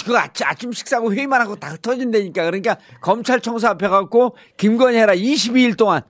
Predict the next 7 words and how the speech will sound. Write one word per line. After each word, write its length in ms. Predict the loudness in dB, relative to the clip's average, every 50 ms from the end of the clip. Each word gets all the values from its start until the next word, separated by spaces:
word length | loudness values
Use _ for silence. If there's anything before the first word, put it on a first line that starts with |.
| _ _ _ _ -2
그러면 260 | 0 0 0 0 -2 -4
어쨌든 480 | -8 _ -2 -2 -2 0 -2 -8 -8
기사는 320 | -8 -10 -10 -8 -8 -8 -8
계속 240 | -10 -10 -10 -12
나와요. 420 | -14 -14 -14 -14 -14 -14 -16 -16 -20 -20 -20 -20 _ _ _ _ _ _ _ _ _
그리고 220 | 0 0 0 2 0
우리 360 | 0 0 0 0 -2 -4